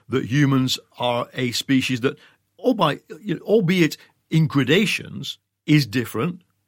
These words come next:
Uh, that species is different, as far as we know,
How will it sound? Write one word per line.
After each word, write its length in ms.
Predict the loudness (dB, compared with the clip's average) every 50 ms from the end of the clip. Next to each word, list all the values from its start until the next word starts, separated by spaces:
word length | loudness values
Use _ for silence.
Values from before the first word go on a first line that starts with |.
| _ _ _ _ -20
Uh, 40 | -20 -20 _ -8
that 260 | -4 -4 -4 -2 -4
species 440 | -4 -2 0 -2 0 -2 -6 -8 -4 0
is 180 | 0 0 0 0
different, 500 | 0 -2 -2 -2 -4 -10 -12 -12 -12 -16 _ _ _ _ _ _
as 160 | -6 -4 -4 -4
far 320 | 0 2 2 4 4 2
as 60 | 2
we 140 | 2 0 0
know, 320 | -2 -4 -6 -6 -8 -8